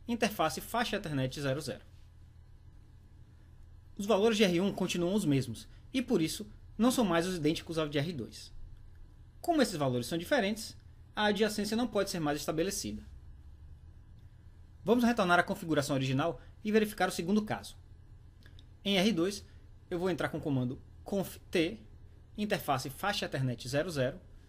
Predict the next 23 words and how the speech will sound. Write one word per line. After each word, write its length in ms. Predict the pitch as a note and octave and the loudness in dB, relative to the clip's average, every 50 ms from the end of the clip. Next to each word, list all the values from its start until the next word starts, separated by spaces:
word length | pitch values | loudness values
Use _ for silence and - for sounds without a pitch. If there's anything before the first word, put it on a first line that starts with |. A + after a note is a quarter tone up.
| - - - - - - - - - - - | -20 -20 -20 -20 -20 -20 -20 -20 -18 -8 -4
e 100 | A3 G#3 | -2 -2
então 260 | F#3 - - D#3+ E3 | 0 0 0 0 0
digitar 600 | F3 F3+ F#3+ G3+ G3+ - C3+ B2+ C3+ - - - - - - - - | 0 -2 -4 -4 0 2 2 2 2 -2 -10 -16 -20 -20 -20 -6 -4
I 100 | B3 - | -4 -2
P 320 | - - G3 F#3+ F#3+ - | 2 2 2 2 2 0
O 120 | - A3 G#3 | 2 4 4
S 160 | G3 F#3+ - | 4 4 2
P 100 | - F3 | 2 4
F 320 | C#3+ B2 C3 - - - - - | 4 4 2 0 -2 -12 -12 -8
Network 600 | F3+ F3+ D#3+ D3+ D3+ D3 - F3 F3+ F#3 - - - - - - - - | -2 2 4 4 2 2 0 -2 -4 -4 -8 -14 -16 -16 -16 -18 -14 0
Broadcast. 720 | C#3 D#3+ F3 F#3+ F#3 - - F#2 E2+ - - - - - - - - - - - - - - - - - - - - - - - - - - - - - - - - - - - - - - - - - - - | 4 4 4 4 4 -2 -6 -6 -6 -8 -12 -14 -14 -16 -18 -20 -20 -20 -20 -20 -18 -16 -16 -16 -16 -16 -18 -20 -20 -18 -16 -16 -14 -14 -14 -14 -16 -18 -20 -20 -20 -20 -20 -20 -20 -20 -20 -20 -20 -20 -12 -4
Assim 180 | - F#3+ - A#3 | -4 0 2 4
que 80 | G#3+ G#3 | 4 4
eu 40 | |
digitar 320 | E3 D3 C3+ B2+ - C3+ C3+ | 2 2 -2 0 0 -2 -2
esse 160 | C#3 - G#3 | -2 -4 0
comando, 420 | - B3 G#3+ F3 F3+ G#3 A#3 A3 - - - - - - - | 2 2 4 4 4 2 0 -2 -6 -14 -20 -20 -20 -14 -6
vocês 240 | G#3 A3+ G#3+ A#3+ F#3 | -4 -2 -2 0 -2
vão 80 | G3 | 0
verificar 500 | F#3 G3 F3+ E3+ F#3+ F#3 - C#3 C#3 C#3 | 0 0 0 0 -4 -2 0 0 0 0
que 120 | - - - | -2 -4 0
a 140 | D3 D3+ | 2 4
adjacência 640 | E3 F#3+ F3+ G#3 G#3+ G#3+ - F3+ E3 D#3 - F#3 - | 4 4 4 2 0 0 0 -2 -2 -2 -4 -8 -8